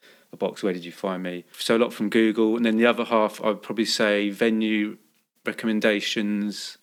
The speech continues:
or other supplier recommendations or other D Js. And, and social media, yeah,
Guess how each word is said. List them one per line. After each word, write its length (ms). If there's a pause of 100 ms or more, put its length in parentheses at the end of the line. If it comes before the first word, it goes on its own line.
(100)
or 240
other 540
supplier 420
recommendations 880
or 120
other 100
D 300
Js. 540 (380)
And, 480
and 160
social 320
media, 400
yeah, 220